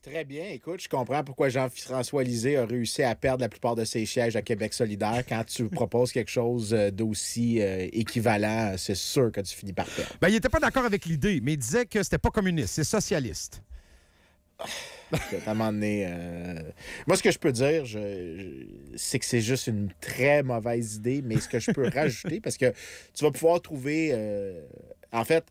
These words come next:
Speaker 1: c'est assez incroyable qu'il y ait une littérature, euh, là-dessus, parce que c'est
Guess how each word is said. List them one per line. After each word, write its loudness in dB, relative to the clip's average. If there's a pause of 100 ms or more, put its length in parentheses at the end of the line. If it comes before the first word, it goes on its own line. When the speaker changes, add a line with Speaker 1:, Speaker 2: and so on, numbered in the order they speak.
Speaker 1:
c'est 0
assez 0
incroyable 0
qu'il -4
y 2
ait 2
une -2
littérature, 0 (260)
euh, -12 (220)
là-dessus, 0
parce -2
que 2
c'est -2